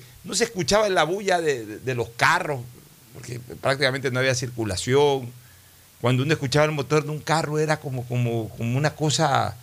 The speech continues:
eh, digamos que anecdótica prácticamente, eh, porque no se escuchaba nada. Eh, era una, era un distanciamiento,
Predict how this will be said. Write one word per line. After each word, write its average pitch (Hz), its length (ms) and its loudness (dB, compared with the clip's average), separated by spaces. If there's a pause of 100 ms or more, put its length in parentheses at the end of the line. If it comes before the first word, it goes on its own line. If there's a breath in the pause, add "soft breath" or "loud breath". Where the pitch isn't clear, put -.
(440 loud breath)
eh, 98 520 0 (800)
digamos 123 460 4
que 117 240 2
anecdótica 107 720 2
prácticamente, 127 760 -4 (640 loud breath)
eh, - 380 -10 (300)
porque 113 200 2
no 123 100 4
se 127 100 2
escuchaba 127 420 2
nada. 139 440 4 (720)
Eh, 180 440 -6
era 139 160 4
una, 147 280 2
era 160 160 4
un 180 80 -4
distanciamiento, 143 1300 -2